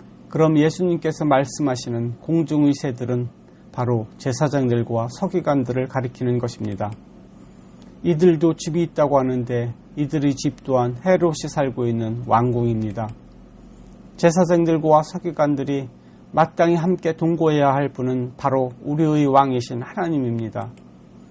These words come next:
그러나 그들은 우리의 왕인 하나님이, 하나님이 아닌 이방인 헤롯 왕과 함께 동거하고 있었습니다.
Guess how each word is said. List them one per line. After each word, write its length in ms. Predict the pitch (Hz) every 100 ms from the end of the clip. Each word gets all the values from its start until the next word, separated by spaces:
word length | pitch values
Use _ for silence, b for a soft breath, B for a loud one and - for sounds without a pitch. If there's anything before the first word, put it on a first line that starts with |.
| -
그러나 460 | - 120 123 117 113
그들은 560 | - 120 120 120 117 117 B B B -
우리의 340 | 160 170 160
왕인 380 | 156 160 156 151
하나님이, 680 | 151 190 180 175 165 160 156 B B B B
하나님이 500 | - 185 180 160 151
아닌 380 | 139 135 131 120 -
이방인 600 | - 170 165 151 151 147 143 - -
헤롯 300 | 196 185 180
왕과 440 | 131 131 131 131 127
함께 480 | 165 160 - 113 110
동거하고 600 | 147 143 139 123 120 123
있었습니다. 640 | 120 123 - 113 110 107